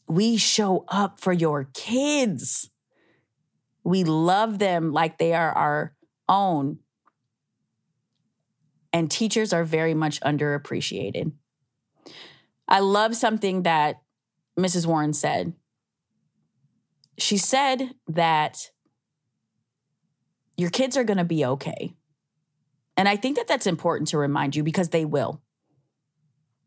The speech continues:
They will be okay. And they're gonna be okay because hopefully they have an amazing teacher. Are the teachers gonna be okay, though? I'm actually not sure. Kids are resilient as hell. They bounce back.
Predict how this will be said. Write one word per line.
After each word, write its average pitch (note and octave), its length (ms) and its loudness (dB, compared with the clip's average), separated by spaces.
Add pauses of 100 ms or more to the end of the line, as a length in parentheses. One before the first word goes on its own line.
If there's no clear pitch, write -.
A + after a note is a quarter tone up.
(180)
They F#3+ 120 2
will G#3 220 2
be G#3+ 180 2
okay. F3 420 -4 (280)
And G#3+ 140 2
they're A#3 120 2
gonna D4+ 280 0
be D4 160 2
okay C4 500 2 (320)
because A#3+ 340 0
hopefully B3+ 540 2
they G#3+ 160 2
have A3+ 160 2
an G#3 60 2
amazing F#3 420 0
teacher. - 600 -4 (1300)
Are A3 140 4
the G#3 80 0
teachers A3+ 360 0
gonna D#3 160 0
be D3+ 160 -2
okay, C#3 300 -2
though? - 160 -2
I'm F3 220 2
actually E3+ 360 0
not C3+ 280 0
sure. - 340 -8 (160)
Kids B3 300 0
are F3+ 180 2
resilient D3+ 760 0
as D3+ 160 -2
hell. - 460 -4 (1120)
They E3 120 0
bounce D#3 340 0
back. - 420 -4